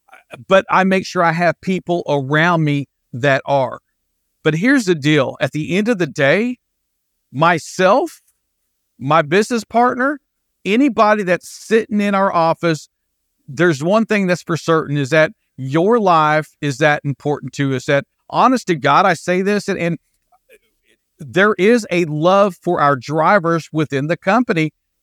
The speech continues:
And that's gotta be the case at any trucking company out there. The love is just a thing of appreciation. The love is a thing that says,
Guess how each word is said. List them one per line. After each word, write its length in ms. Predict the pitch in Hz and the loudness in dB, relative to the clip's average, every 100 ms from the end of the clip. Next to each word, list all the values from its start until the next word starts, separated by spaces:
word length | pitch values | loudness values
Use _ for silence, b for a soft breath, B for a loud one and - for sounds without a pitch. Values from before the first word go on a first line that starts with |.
| _ _ 175 | _ _ -4
And 160 | 175 | 0
that's 240 | 214 269 - | 0 0 0
gotta 260 | 269 254 | 2 2
be 280 | 165 208 220 | 0 0 0
the 120 | 185 | -2
case 400 | - - 208 190 | -6 -4 -4 -2
at 100 | 175 | -6
any 240 | 165 180 185 | -4 -2 -2
trucking 360 | - 175 170 | -2 -2 -2
company 400 | - 156 143 147 | -2 -2 -2 -2
out 160 | 175 202 | 0 -2
there. 120 | 143 _ _ - | -4 _ _ -4
The 140 | 185 | -2
love 340 | 180 240 330 381 | 2 4 4 0
is 120 | 320 | -6
just 220 | 277 - | -6 -4
a 80 | 208 | -2
thing 280 | 226 233 220 | 0 0 0
of 160 | 190 | 0
appreciation. 880 | 190 135 - 214 - 165 175 170 127 _ _ _ - | 0 -4 -4 -4 -2 -2 -2 -2 -10 _ _ _ -2
The 120 | 175 | 0
love 280 | 175 247 302 | 4 4 2
is 100 | 269 | -2
a 80 | 233 | -2
thing 300 | 233 226 208 | 0 0 0
that 140 | 175 | -2
says, 300 | - 190 185 | 2 0 0